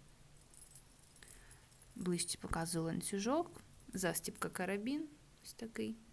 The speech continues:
Так, а дивіться, вартість цієї краси чотири тисячі п'ятсот тридцять гривень, сто двадцять чотири долари.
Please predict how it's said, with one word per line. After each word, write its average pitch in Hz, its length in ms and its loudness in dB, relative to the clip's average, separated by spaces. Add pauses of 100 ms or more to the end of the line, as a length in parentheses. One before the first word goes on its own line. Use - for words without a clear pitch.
(2250)
Так, 180 280 4
а 190 80 4
дивіться, 196 300 8
вартість 190 320 6
цієї 190 240 12
краси 190 360 8
чотири 208 380 8
тисячі 180 380 4
п'ятсот 175 420 4
тридцять 175 380 2
гривень, 214 340 6
сто 202 220 6
двадцять 190 320 4
чотири 165 420 0
долари. 156 440 -2